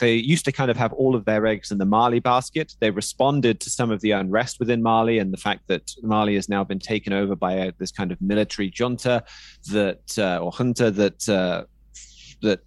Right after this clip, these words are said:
doesn't really like France or the West, so that they, they see the potential for some problems there. So they're hedging their bets by setting up a major presence in Ni-, Niger as well.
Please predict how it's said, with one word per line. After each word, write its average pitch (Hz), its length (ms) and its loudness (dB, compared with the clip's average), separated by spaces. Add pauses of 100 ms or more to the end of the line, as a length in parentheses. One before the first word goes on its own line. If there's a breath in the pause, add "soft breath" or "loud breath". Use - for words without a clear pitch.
doesn't 113 300 0
really 135 380 4
like 123 260 2
France 120 400 -2
or 120 60 -2
the 113 100 0
West, 117 400 0
so 98 200 0
that 95 200 -6
they, 117 140 2
they 120 200 2
see 170 180 2
the 160 100 0
potential 135 460 -4
for - 80 -12
some 113 160 -8
problems 170 400 -2
there. 160 240 2 (340 loud breath)
So 127 220 2
they're 117 120 2
hedging 117 360 -2
their 107 100 0
bets 101 300 -2
by 104 140 -2
setting 110 320 0
up 101 100 0
a 104 40 -2
major 98 300 0
presence 98 480 -4
in 95 140 -2
Ni-, 101 340 0
Niger 101 500 0
as 92 160 -4
well. 104 360 0